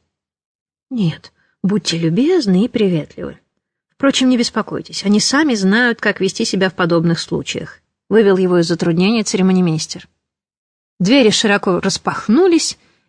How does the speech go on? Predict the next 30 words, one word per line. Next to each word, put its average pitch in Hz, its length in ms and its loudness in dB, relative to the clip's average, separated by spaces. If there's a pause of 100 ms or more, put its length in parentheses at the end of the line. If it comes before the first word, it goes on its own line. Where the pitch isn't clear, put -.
и 202 120 0
в 185 60 2
зал 262 320 4
величественно 214 760 2
вступили 185 420 0
чужеземные 180 640 2
послы. 165 480 -4 (1300)
"Без - 140 -4
стражи, 202 580 -2 (260)
без 185 160 0
наручников 190 720 0
и - 40 -16
кандалов", 226 760 0
с - 120 -16
удивлением 190 540 2
отметил 190 400 -2
про 220 100 -4
себя 196 260 -2
Матюш. 180 520 -4 (1400)
"Прощайте, 240 760 0
ваше 185 220 -2
королевское 175 600 -2
величество. 160 560 -6 (440)
Очень 233 540 2
прискорбно, 311 920 0
что - 240 0
дело 175 320 2
дошло 190 380 0
до 180 120 4
войны. 165 440 0